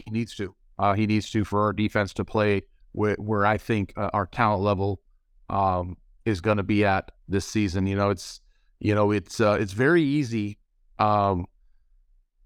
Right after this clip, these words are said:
to get inflated, uh, hopes for a, for a young man coming in as a true freshman with, uh, you know, not really the, the entire burden of playing the entire game. You go out and watch him make a few plays, but, uh,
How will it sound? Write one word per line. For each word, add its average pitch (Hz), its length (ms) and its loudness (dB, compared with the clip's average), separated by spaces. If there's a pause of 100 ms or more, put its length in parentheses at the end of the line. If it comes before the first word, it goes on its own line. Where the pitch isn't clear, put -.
(960)
to 127 120 0
get 120 180 2
inflated, 123 680 2 (320)
uh, 107 340 -2
hopes 110 380 0
for 117 280 -2
a, 104 120 -2
for 113 200 -2
a 101 40 0
young 110 280 2
man 107 280 2
coming 113 300 0
in 107 380 -2
as 101 200 -4
a 98 80 0
true 120 200 -2
freshman 110 540 -2 (140)
with, 104 360 0 (500)
uh, 57 320 -4 (100)
you 120 120 0
know, 104 260 -2
not 123 380 2
really 117 220 0
the, 101 120 -2
the 110 260 -2
entire 117 420 0
burden 113 500 -2
of 98 200 -6
playing 110 320 -2
the 101 80 -2
entire 98 440 2
game. 104 340 0
You 95 120 -2
go 107 180 2
out 107 160 2
and 101 100 -6
watch 104 240 0
him 110 60 -6
make 107 160 -2
a 101 40 -6
few 101 160 -2
plays, 107 400 0
but, 98 280 0 (500)
uh, 101 320 0